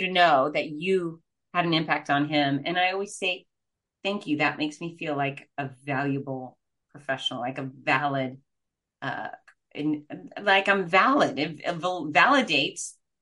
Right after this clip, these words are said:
what I do." So yeah, those, those experiences are so meaningful. And, um, you know, I'm a servant.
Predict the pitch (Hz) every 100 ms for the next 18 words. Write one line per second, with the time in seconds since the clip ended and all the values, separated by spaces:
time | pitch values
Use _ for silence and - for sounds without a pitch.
0 | - 147 156 156 151 156 156 247 220 170
1 | 151 139 190 220 160 160 190 - _ _
2 | _ _ - 180 214 214 - 151 190 196
3 | 147 139 143 143 - - 180 190 160 131
4 | 131 143 190 165 - 120 127 123 127 135
5 | 135 131 127 123 123 120 123 _ _ _
6 | - 240 226 202 202 202 214 233 185 -